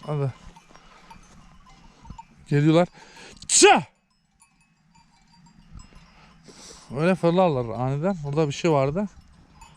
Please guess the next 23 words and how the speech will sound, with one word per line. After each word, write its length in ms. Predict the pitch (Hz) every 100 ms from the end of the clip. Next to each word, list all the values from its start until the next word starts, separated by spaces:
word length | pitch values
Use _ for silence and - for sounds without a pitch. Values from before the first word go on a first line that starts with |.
| -
Tilki 320 | 175 156 170
falan 240 | 156 160
oluyor. 360 | 160 143 156 185 - -
Bu 140 | 135
aralar 260 | 131 131 127
burada 260 | 127 135
tilkiler 380 | 127 127 - 151
var. 240 | 147 175 185 - - - - - - -
O 40 |
gün 100 | 175
çok 240 | 156 190 165
tilki 320 | 165 151 165
kovaladılar. 480 | 175 175 175 175 196
Yanımda 400 | 175 165 185 151
drone 280 | 170 185
yoktu 280 | 175 139 -
ya. 220 | 156 151
Bayağı 240 | 165 190 185
komikti 400 | 170 185 185 175
ya. 80 | 160
Tilki 320 | 180 165 190
bunları 240 | 175 185
kandırdı. 600 | - 175 165 147 165 214